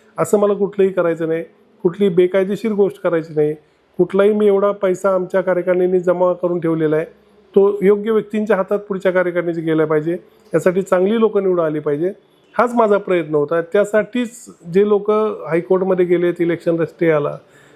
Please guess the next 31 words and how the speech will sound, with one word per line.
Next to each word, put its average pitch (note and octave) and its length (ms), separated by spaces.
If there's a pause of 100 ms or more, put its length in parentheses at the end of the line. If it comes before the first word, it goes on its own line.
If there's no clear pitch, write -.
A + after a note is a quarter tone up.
(140)
अ, E3 60 (400)
तर F#3 40 (100)
ते A3+ 140
लोकसुद्धा A3+ 460
तयार G3+ 140
झाले G3 200
की G#3+ 60
बाबा A3 320 (220)
ठीक A#3 200
आहे F3+ 80
तुम्ही G3+ 260
कॉम्प्रोमाइज G3+ 540
करा, D#3+ 280
पण F#3+ 200
काय G3+ 260
मुद्द्यावर E3 360
करायचे, C#3+ 420 (440)
इथून F3 220
कुठल्याही G#3 480 (140)
हेतूला G3 340
आपल्या F#3+ 420 (420)
म्हणजे E3+ 180
बाधा F3 280
न F#3+ 80
येता D#3 540 (300)
कलावंतांचा F#3+ 560
हेतू F3 240
असेल, E3+ 340
त्यांचे E3+ 240
प्रॉब्लेम F3 420
असेल, D#3 260